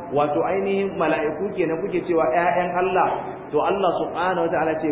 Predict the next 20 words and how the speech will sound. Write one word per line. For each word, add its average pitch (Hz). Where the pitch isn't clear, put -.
bayi 180
ne 165
waɗanda 151
yake 160
Allah 170
ya 156
karrama 165
su 151
kuma 147
ya 147
martaba. 151
Sannan 165
idan 196
ka 196
koma 202
can 190
cikin 202
suratul, 202
eh, 160
Maryam, 202